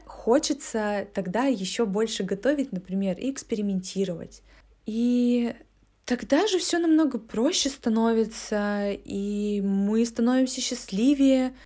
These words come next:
И если вам кто-то <laughs> может говорить о том, что это ненормально, да, или кто-то должен догадываться, никто не должен догадываться, мы не телепаты, это нормально сказать,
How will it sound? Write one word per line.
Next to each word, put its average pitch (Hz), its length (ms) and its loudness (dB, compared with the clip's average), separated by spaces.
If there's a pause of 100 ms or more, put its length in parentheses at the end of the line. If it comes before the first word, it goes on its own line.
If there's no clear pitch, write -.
(140)
И 233 120 -2
если 254 420 2
вам 240 380 2
кто-то 233 400 -2
<laughs> 240 440 4
может 233 480 0
говорить 214 440 -2
о - 40 -2
том, 233 200 -2
что 214 200 -4
это 214 460 -2
ненормально, 214 680 0
да, 208 240 0
или 196 120 -2
кто-то 208 320 -6
должен 185 340 -4
догадываться, 220 800 -4
никто 220 420 -6
не 220 120 -6
должен 196 340 -6
догадываться, 240 680 -6
мы 196 140 -4
не 196 260 -2
телепаты, 233 800 -2
это 185 240 -8
нормально 226 840 -4 (280)
сказать, 214 840 -2